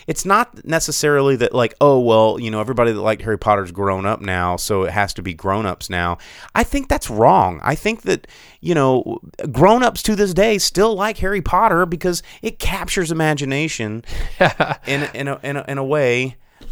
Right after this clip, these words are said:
Speaker 2: This movie just goes full adult in several moments. They're like, "What if this dude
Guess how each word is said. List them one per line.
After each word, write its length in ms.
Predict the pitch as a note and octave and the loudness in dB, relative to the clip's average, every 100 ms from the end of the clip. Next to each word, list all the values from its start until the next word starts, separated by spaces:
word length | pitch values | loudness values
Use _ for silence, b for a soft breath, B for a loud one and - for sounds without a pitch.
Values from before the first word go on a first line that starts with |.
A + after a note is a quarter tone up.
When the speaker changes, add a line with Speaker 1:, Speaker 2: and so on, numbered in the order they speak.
| - | -4
Speaker 2:
This 260 | D#3+ C#3+ | -2 0
movie 340 | D3+ D3 C3+ B2+ | 0 2 0 -2
just 220 | B2+ A#2 | -2 0
goes 240 | B2 A2+ - | 0 0 -4
full 600 | - F#3 - - G3 D3 | -12 -16 -6 0 2 0
adult 440 | A#2+ C3 B2+ - | 2 2 2 -4
in 200 | C#3+ C3 | -6 -6
several 440 | - D#3+ D3 C3+ | -2 2 2 2
moments. 480 | B2 A#2+ B2 A#2 A2 | -2 -2 -4 -6 -10
They're 80 | C3 | -8
like, 200 | A2+ A2 | -8 -8
"What 340 | A2 A#2+ G#3+ | -10 -4 -2
if 220 | C4 B3 - | -2 -4 -4
this 240 | A3 D#3+ | -2 -2
dude 500 | C3+ D3+ C3 B2+ B2+ | -2 -2 -2 -2 -6